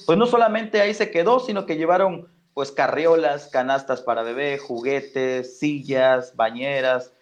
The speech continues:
entre otras cosas, para el beneficio del pequeñito Abigail. Qué hermoso, ¿no crees? Qué hermoso que se sigan teniendo buenas acciones y que se haga un uso correcto de las redes sociales.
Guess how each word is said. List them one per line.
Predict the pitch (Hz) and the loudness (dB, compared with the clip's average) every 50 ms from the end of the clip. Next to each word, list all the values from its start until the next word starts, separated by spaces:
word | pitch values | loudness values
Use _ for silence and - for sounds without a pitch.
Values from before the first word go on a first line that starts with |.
| _ _ _ | _ _ _
entre | - 127 131 131 123 - - 127 127 | -6 -2 -2 -2 -2 -2 0 2 4
otras | 135 139 135 139 135 127 117 - - | 4 4 2 2 2 0 0 0 -2
cosas, | - 151 156 143 147 147 135 131 123 127 - - - _ _ _ _ | 0 0 2 2 2 2 2 2 2 0 -6 -12 -20 _ _ _ _
para | 123 123 127 | 0 0 0
el | 123 123 117 | 0 -2 -2
beneficio | 120 113 113 110 110 123 117 113 120 110 | -2 -4 -4 -6 -6 -6 -4 -4 -4 -4
del | 113 110 | -4 -4
pequeñito | - 117 107 - 117 117 123 131 123 139 127 | -4 -6 -4 -2 -2 0 2 2 2 2 0
Abigail. | 117 113 117 113 113 123 131 131 127 - - - - - - | 2 2 2 4 4 4 2 2 2 -2 -8 -14 -20 -8 -2
Qué | - 208 | 0 2
hermoso, | 226 226 240 254 247 - - 170 175 | 4 4 4 4 4 4 4 4 4
¿no | 180 190 180 | 4 4 4
crees? | 202 202 220 214 214 | 4 4 4 4 2
Qué | 214 208 208 | 2 2 2
hermoso | 202 196 202 208 202 208 - 220 208 185 160 - - | 4 4 4 2 2 4 4 4 6 6 4 4 2
que | 143 135 131 | 2 0 2
se | 127 - 143 | 0 -2 -4
sigan | 143 160 175 190 196 180 175 | -2 -2 0 0 0 0 -2
teniendo | - 151 151 170 175 180 175 | -6 -6 -6 -2 -2 0 2
buenas | - 170 180 180 170 - 147 | 4 2 2 2 0 0 -2
acciones | - - - - 175 175 180 180 196 202 196 - - _ _ _ _ _ | -2 -2 -4 0 4 4 4 4 4 0 -4 -6 -12 _ _ _ _ _
y | 147 135 131 - | -6 -6 -2 0
que | 151 139 | -2 0
se | - 180 | 2 2
haga | 180 190 190 214 | 2 2 0 0
un | 214 196 196 | -4 -2 0
uso | 214 214 214 208 208 | 0 2 0 0 0
correcto | - 139 131 147 180 185 180 - 180 160 | 2 2 2 2 0 -2 -2 -2 0 2
de | 143 | 4
las | 127 123 123 | 4 4 4
redes | 143 156 160 160 151 - | 4 4 2 2 0 -2
sociales. | 131 117 - - 127 123 123 117 113 113 107 - - - | -4 -8 -6 -2 2 2 2 2 0 -2 -10 -14 -18 -20